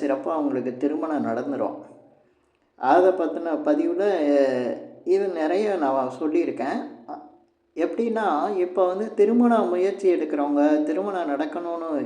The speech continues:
இருக்கிறவங்களுக்கு, அவங்க வீட்ல தங்கியிருக்கிற இடத்துல பார்த்தீங்கன்னா, அவங்க எங்க தங்கியிருந்தாலும் நைட்டு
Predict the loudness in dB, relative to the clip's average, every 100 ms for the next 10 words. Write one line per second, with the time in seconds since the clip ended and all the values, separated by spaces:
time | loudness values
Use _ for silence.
0 | -2 -2 0 0 0 0 -2 0 4 4
1 | 2 -2 -10 -18 -20 -20 -20 0 6 6
2 | 6 4 4 2 0 2 4 4 2 2
3 | -4 -12 -20 -2 -2 2 6 6 6 4
4 | 4 4 -2 -2 0 0 0 -4 0 0
5 | 2 0 2 2 2 0 2 2 2 2
6 | 2 0 0 -2 0